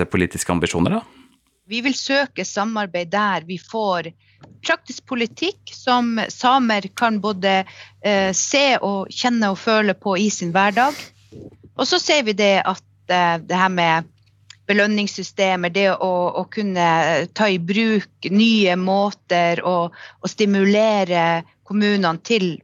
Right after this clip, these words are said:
Speaker 2: for eksempel å, å utvikle sine samiske, eh, satsningsområder på. Eh, at her har jo vi mange, mange nye, gode, spennende ideer. Det vil jo dreie seg om alt fra,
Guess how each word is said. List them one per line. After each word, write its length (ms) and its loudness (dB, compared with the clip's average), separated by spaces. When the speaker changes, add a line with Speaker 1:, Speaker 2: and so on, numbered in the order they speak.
Speaker 2:
for 160 -2
eksempel 640 -2
å, 60 -2
å 400 -2
utvikle 800 -2
sine 920 0
samiske, 800 -4
eh, 240 -6
satsningsområder 1120 -2
på. 320 0
Eh, 340 0
at 180 -6
her 260 2
har 160 2
jo 120 -4
vi 180 -2
mange, 920 -2
mange 260 2
nye, 600 4
gode, 360 2
spennende 520 -2
ideer. 400 0
Det 160 -2
vil 200 2
jo 80 -2
dreie 240 2
seg 160 -2
om 100 -2
alt 340 0
fra, 380 -2